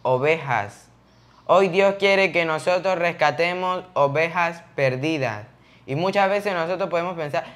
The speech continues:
"Esos son los, los evangélicos o, o los hermanos separados", ¿no? Ovejas perdidas no solamente son los evangélicos y los hermanos separados. Ovejas perdidas son los mismos católicos que están durmiendo. Son ovejas,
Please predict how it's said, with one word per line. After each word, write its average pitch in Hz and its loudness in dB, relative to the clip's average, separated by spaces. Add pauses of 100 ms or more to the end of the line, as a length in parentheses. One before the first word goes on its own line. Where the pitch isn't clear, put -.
"Esos 196 2
son 196 0
los, 170 2
los 147 0
evangélicos 151 -2
o, 120 0
o 123 -2
los 123 -4
hermanos 143 -6
separados", 127 -2
¿no? 160 -8 (640)
Ovejas 190 6
perdidas 196 2
no 208 -6
solamente 202 -2
son 196 -6
los 196 -2
evangélicos 175 -2
y 139 -2
los 131 -2
hermanos 156 -6
separados. 127 0 (260)
Ovejas 180 4
perdidas 165 0
son 175 -6
los 170 -6
mismos 175 -6
católicos 196 -2 (220)
que 151 0
están 175 -2
durmiendo. 170 -4
Son 170 -2
ovejas, 180 2